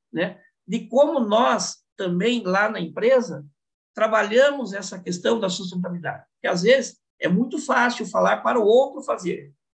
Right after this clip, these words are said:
mas nós também temos que dar exemplo, né? O exemplo vem de casa. Então, veja, na nossa operação, nós temos captação de água de chuva, nós fazemos reuso da água na lavagem das bitucas de cigarro,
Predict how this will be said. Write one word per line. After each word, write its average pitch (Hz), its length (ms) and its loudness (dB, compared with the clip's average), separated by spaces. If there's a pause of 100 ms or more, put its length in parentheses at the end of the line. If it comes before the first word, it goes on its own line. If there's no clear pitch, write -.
(140)
mas 180 300 0
nós 202 280 0
também 190 280 -6
temos 233 220 -6
que 320 100 -14
dar 269 200 0
exemplo, 285 400 -4 (320)
né? 180 320 -4 (180)
O - 100 0
exemplo 180 340 0
vem 233 140 -2
de - 80 -8
casa. 156 440 -4 (300)
Então, 311 180 0
veja, - 400 -2 (220)
na 240 220 2
nossa 226 380 2
operação, 170 720 -2 (220)
nós 185 180 -4
temos 180 240 -4
captação 165 480 -8
de 156 80 -4
água 147 160 -4
de 185 80 -10
chuva, 208 540 -4 (400)
nós 202 280 2
fazemos 202 400 0
reuso 233 600 2
da 196 100 0
água 185 580 0
na 196 100 -4
lavagem 196 600 -2
das 165 180 -4
bitucas 170 340 -14
de - 60 -12
cigarro, - 540 -2